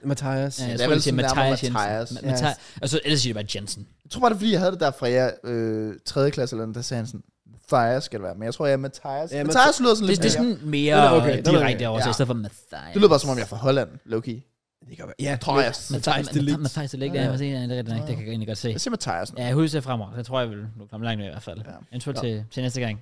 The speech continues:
Speaker 1: Du
Speaker 2: Men ja.
Speaker 1: møder ind, øh, der.
Speaker 2: Ja, ja, vi introducerer lige os selv kort på engelsk, sådan noget der. Det gik, det gik super fint. Øh, jeg tror faktisk nok, der var nogen, hvor man sådan, lad os sige, man havde hørt om det før, der var fra, øh, Gonova.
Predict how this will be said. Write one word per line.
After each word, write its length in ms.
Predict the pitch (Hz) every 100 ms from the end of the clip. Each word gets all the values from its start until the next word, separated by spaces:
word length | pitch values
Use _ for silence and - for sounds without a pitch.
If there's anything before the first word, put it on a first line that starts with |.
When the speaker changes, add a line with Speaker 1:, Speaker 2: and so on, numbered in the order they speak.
| 214
Speaker 1:
Du 40 |
Speaker 2:
Men 80 | 220
ja. 60 |
Speaker 1:
møder 240 | 220 220 208
ind, 120 | 214
øh, 460 | 190 175 165 165 147 - _
der. 300 | 185 170 147 127 160
Speaker 2:
Ja, 160 | 196
ja, 160 | 185 170
vi 200 | 175 180
introducerer 360 | 151 165 170
lige 120 | 170 143
os 60 |
selv 200 | - 175
kort 200 | - 160
på 80 | 151
engelsk, 220 | 165 165
sådan 100 | 160
noget 120 | 156
der. 120 | 147 131
Det 120 | 135
gik, 200 | 147 123
det 80 | 135
gik 160 | 135
super 220 | - 135
fint. 500 | 117 - 185 180 170 -
Øh, 200 | 135 131
jeg 100 | 151
tror 180 | 196 226
faktisk 300 | 180 156 - - -
nok, 160 | 165 - _ _ _ _ _ -
der 60 |
var 200 | 185 208 - _ _ _ 175
nogen, 260 | 170 190
hvor 100 | 220
man 120 | 151
sådan, 280 | 131 139 101 - _ _ _ _ _ _
lad 80 | 135
os 60 |
sige, 120 | - 127
man 120 | 110
havde 100 | 117
hørt 120 | 147
om 100 | 123
det 100 | 117
før, 300 | 131 107 107 -
der 60 |
var 80 | 120
fra, 380 | - 120 110 107
øh, 80 | 104
Gonova. 500 | 127 123 143 151